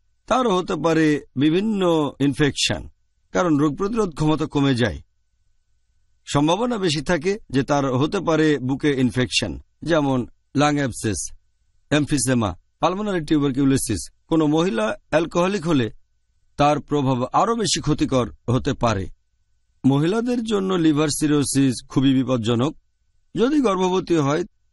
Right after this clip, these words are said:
তার হতে পারে অ্যালকোহল ফিটাস সিনড্রোম, বিভিন্ন চর্মরোগ হতে পারে, যেমন অ্যালোপেসিয়া, তার হতে পারে নেল ডিস্ট্রফি, হতে পারে অ্যাঙ্গুলার স্টোমাটাইটিস। এভাবে আপনি বিভিন্ন রোগের নাম বলে যেতে পারেন কয়েক ঘন্টা ধরে, যেগুলো হয় শুধুমাত্র অ্যালকোহল পান করার কারণে।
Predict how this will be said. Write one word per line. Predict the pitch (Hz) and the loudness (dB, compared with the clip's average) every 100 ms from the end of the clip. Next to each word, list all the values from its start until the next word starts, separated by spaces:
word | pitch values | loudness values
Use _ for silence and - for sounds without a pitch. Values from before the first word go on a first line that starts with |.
| - | -2
তার | 165 151 143 | 0 0 0
হতে | 131 139 | 0 -2
পারে | 123 135 131 127 - - | 0 2 2 0 -2 -4
অ্যালকোহল | 131 127 131 110 | -2 0 -2 -2
ফিটাস | 120 123 - | -4 -4 -2
সিনড্রোম, | 123 120 123 123 113 - _ _ _ _ _ _ _ - | 0 2 2 0 -2 -10 _ _ _ _ _ _ _ -2
বিভিন্ন | 135 139 131 | 2 4 2
চর্মরোগ | 123 139 170 214 170 | 0 -4 -2 -2 0
হতে | 147 143 | 0 0
পারে, | 131 127 | -2 -2
যেমন | 113 123 120 | 0 -2 0
অ্যালোপেসিয়া, | 123 123 127 107 113 92 71 _ _ _ _ _ _ _ - | -2 -2 -2 -2 -2 -2 -4 _ _ _ _ _ _ _ -2
তার | 135 127 113 113 - | 0 0 -2 -6 -4
হতে | 120 127 | -2 -2
পারে | 123 120 120 - _ _ _ - | -2 0 -2 -4 _ _ _ -2
নেল | 143 139 | 0 2
ডিস্ট্রফি, | 131 - 123 107 101 69 _ _ _ _ _ _ - | -2 -2 -2 -2 -4 -6 _ _ _ _ _ _ -4
হতে | 131 110 | -2 -2
পারে | 214 170 - | -2 -2 -2
অ্যাঙ্গুলার | 135 139 139 131 123 | 0 0 2 0 -2
স্টোমাটাইটিস। | 131 127 123 127 107 123 131 - - | 0 0 0 -2 -2 -2 -2 -6 -2
এভাবে | 156 180 220 | 0 0 0
আপনি | 240 262 | -2 -2
বিভিন্ন | 220 175 175 175 | 0 0 2 2
রোগের | 165 156 | 2 4
নাম | 147 143 | 2 2
বলে | 139 139 | 2 2
যেতে | 131 131 | 0 -2
পারেন | 123 135 127 | -2 0 0
কয়েক | 117 190 254 | 0 -2 0
ঘন্টা | 226 190 170 | -2 -2 0
ধরে, | 156 151 139 | 0 0 2
যেগুলো | 139 135 135 | 2 2 2
হয় | 123 131 | 2 0
শুধুমাত্র | 131 123 185 208 156 170 160 | -2 -2 0 -2 0 -2 0
অ্যালকোহল | 135 135 135 131 123 | -2 -2 0 -2 0
পান | 120 | -4
করার | 110 107 98 | -2 -4 -4
কারণে। | 107 98 90 82 | -4 -4 -4 -6